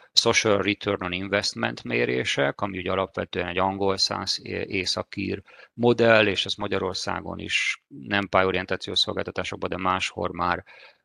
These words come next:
próbálták, ö, használni, szerintem vegyes, ö, eredményekkel, ami azt próbálja kiszámolni,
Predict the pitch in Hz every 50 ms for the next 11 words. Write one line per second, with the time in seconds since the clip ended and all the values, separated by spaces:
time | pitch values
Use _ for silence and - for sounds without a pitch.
0 | _ _ - 101 104 104 104 117 117 117 120 - - - 123 120 123 123 - -
1 | - 127 120 113 - 123 123 - - - 127 123 123 123 123 127 127 127 123 -
2 | - 104 95 92 90 92 - - 87 87 85 85 90 92 98 104 104 - - -
3 | - - - 117 117 - - 110 113 117 113 117 120 117 113 120 113 - _ -
4 | 135 120 131 131 - - - - - - - - - - 107 110 113 123 139 131
5 | - - 120 113 110 113 104 101 98 - - 117 - - 113 107 101 101 95 95
6 | 95 95 95 98 107 113 123 113 -